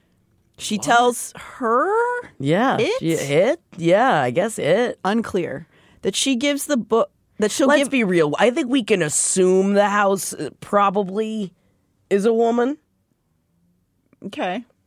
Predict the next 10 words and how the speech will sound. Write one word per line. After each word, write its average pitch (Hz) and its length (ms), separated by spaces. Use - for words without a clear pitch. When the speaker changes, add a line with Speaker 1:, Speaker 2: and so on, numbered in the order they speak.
Speaker 2:
Just 190 320
because 180 520
I'm 180 200
gonna 165 180
say, 143 540
w-, 127 220
what 156 180
do 196 60
you 202 120
think? 92 380